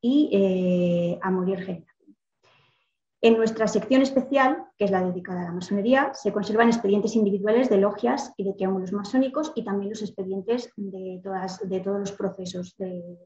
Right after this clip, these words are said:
del Tribunal Especial de la, para la Represión de la Masonería y el Comunismo, del que va-, hablaremos más tarde. Eh, una base de datos que tenemos permite hacer la búsqueda por,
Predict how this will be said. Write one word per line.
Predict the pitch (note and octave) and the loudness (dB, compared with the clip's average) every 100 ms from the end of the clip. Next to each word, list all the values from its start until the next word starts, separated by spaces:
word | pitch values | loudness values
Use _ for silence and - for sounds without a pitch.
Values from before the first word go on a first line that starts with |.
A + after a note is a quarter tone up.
| _ | _
del | F#3+ | -14
Tribunal | F#3 F3+ F#3+ F#3+ F#3+ - | -8 -6 -2 0 0 -2
Especial | G3+ - F#3+ G3 G3 G3 | -10 -10 -10 -4 -4 -4
de | |
la, | F#3+ - | -8 -4
para | F#3+ F#3 | -4 -2
la | F3+ | -2
Represión | F3+ F#3 - G3+ | -4 -8 -8 -6
de | G3+ | -6
la | F#3+ | -6
Masonería | F3+ - F#3 F3+ F#3 G3+ | -6 -6 -6 -4 -6 -6
y | |
el | F3+ | -12
Comunismo, | - E3+ F#3+ G3+ A#3 A#3 | -14 -12 -8 -4 -4 -6
del | G3+ | -12
que | - F3+ - - | -12 -16 -16 -20
va-, | F3 F3+ F#3 | -18 -6 -4
hablaremos | G3 F#3 F3 F3+ - | -2 -4 -2 -4 -8
más | F#3 | -14
tarde. | - F3 _ _ _ _ _ _ _ _ _ _ - | -14 -20 _ _ _ _ _ _ _ _ _ _ 6
Eh, | G#3+ G#3 G#3 | 8 8 8
una | A#3+ A3+ | 4 4
base | A#3+ A#3 | 4 6
de | |
datos | A3 A3 A#3+ | 4 2 0
que | - | 0
tenemos | G3 G3+ G3+ C4 - | -2 0 -2 -4 -6
permite | - G3 F#3+ | -6 -4 -2
hacer | G3 G#3 | -4 -2
la | F#3+ | -2
búsqueda | F#3 F#3 - G3+ A3 A3+ | -2 -2 -4 -2 -2 -4
por, | F#3+ F3+ E3+ E3+ | -10 -12 -12 -16